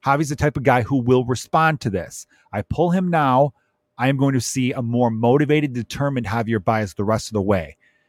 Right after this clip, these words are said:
because he's gonna take it as, "You're gonna bench me, I'll show you," which is what I want him to do. I want him to start playing like gangbusters the rest of the way.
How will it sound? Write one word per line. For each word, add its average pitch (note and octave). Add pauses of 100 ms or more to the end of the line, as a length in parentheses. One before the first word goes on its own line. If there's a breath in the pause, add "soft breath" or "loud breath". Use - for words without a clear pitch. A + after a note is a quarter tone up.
(140)
because A#2+
he's C#3+
gonna D3
take D3
it B2+
as, A2
"You're A#2+
gonna B2+
bench B2+
me, C3+ (120)
I'll A#2+
show A#2
you," G2+ (260)
which A#2+
is G2+
what C3+
I C3
want A#2
him A#2
to A2+
do. G2+ (1000)
I B2
want C#3
him C3+
to A#2+
start B2
playing A2 (680)
like A#2+
gangbusters A#2
the A2
rest G#2+
of G2
the F#2+
way. D#2+